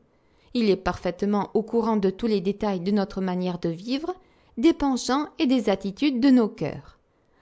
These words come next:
À maintes reprises, il nous appelle à être saints. Il nous dit par exemple, « Soyez saints dans toute votre conduite », parce qu'il est écrit, « Soyez saints, car moi je suis saint. »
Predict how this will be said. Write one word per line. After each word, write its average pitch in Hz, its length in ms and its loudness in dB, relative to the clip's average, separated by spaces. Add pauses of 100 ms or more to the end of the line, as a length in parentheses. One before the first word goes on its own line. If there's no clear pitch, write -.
À 180 100 -2
maintes 175 280 -2
reprises, 175 640 -4 (300)
il 285 160 6
nous 240 180 4
appelle 196 360 0
à 170 100 -2
être 160 260 -8
saints. 214 360 -2 (580)
Il 262 160 8
nous 262 120 4
dit 254 160 4
par 190 180 0
exemple, « 190 580 0 (320)
Soyez 247 400 0
saints 285 240 2
dans 190 220 0
toute 226 300 -4
votre 180 340 -2
conduite », 220 580 0 (320)
parce - 220 -2
qu'il 277 180 2
est 220 160 0
écrit, « 226 360 -2 (360)
Soyez 226 440 0
saints, 214 420 -2
car 208 180 0
moi 196 300 0
je 285 100 -2
suis 285 240 -2
saint. » 147 320 -6